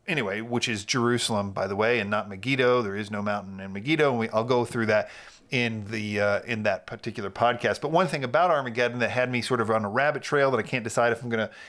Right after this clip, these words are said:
include in that or not is this idea about the angel pouring his vial on the river Euphrates to dry it up, to prepare the way for the kings of the east, uh, presumably for Armageddon. So these kings of the east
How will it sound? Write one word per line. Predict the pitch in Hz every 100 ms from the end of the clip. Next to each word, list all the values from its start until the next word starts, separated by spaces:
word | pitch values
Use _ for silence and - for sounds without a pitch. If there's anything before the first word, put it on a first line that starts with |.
| -
include | 117 110 - 151 156 135
in | 120
that | 110
or | 107
not | 104 117 117 - - -
is | 139 135
this | 147
idea | 170 165 202 196
about | 151 147 139 - _
the | - 123 123 120 120 117 - _
angel | 139 170 165 175
pouring | - 165 156 147
his | 139 135 135 131 120 -
vial | - 117 131 139 139 135
on | 123 127 123 120
the | 117 113 113
river | 110 135 143 135
Euphrates | 120 117 107 - 135 135 131 131 123
to | - 123
dry | 110 101 123 131
it | 127 120
up, | 120 117
to | - 120
prepare | - - 123 120
the |
way | 117 113 110
for | - 110 107
the | 104
kings | 104 - 127 123 120
of | - 113 104
the | 95
east, | - 196 160 123 - - - - _ -
uh, | 113 113 110 110 110
presumably | - 123 139 120 120 113
for | - 123 120 117 113 113
Armageddon. | 123 113 104 113 113 90 90
So | 117
these | 107 104
kings | - 143 135
of | 117
the | 113 113
east | 127 127 -